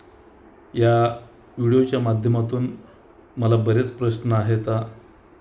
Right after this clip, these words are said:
मी थोडंसं, अ, आपल्या टेट परीक्षेच्या अभ्यासामध्ये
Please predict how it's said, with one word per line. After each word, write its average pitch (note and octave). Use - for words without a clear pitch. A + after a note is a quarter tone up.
मी A#2
थोडंसं, A#2
अ, A2+
आपल्या G#2+
टेट A#2
परीक्षेच्या G#2+
अभ्यासामध्ये G#2+